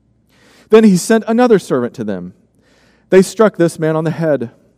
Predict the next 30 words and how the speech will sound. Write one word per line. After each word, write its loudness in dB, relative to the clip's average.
and -10
treated -2
him -10
shamefully. -12
He -4
sent -4
still -2
another, -2
and -4
that 2
one -4
they -2
killed. -8
He 6
sent 2
many 2
others, -4
and -12
some -4
of 0
them -4
they 0
beat, -6
others -8
they -6
killed. -8
He -2
had 0
one -2
left -6